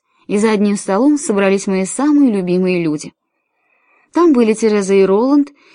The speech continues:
и мои подруги Дженни и Рэйчел, которые специально приехали из Японии, и безумный брат моего отца Ричард,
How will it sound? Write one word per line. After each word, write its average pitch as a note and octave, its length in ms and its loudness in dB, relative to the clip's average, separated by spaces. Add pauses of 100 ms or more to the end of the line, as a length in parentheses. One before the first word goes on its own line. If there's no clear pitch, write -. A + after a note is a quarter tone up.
и G#3 140 0
мои C#4 180 6
подруги G3+ 680 0
Дженни C#4+ 600 4
и D#4 40 6
Рэйчел, E3 520 0 (220)
которые G#3 340 0
специально A#3+ 520 0
приехали G#3 460 -2
из G#3 120 -4
Японии, E3+ 540 -4 (680)
и A3 140 0
безумный D4+ 400 6
брат C#4+ 260 2
моего B3 320 4
отца D4+ 400 0
Ричард, G3+ 560 -4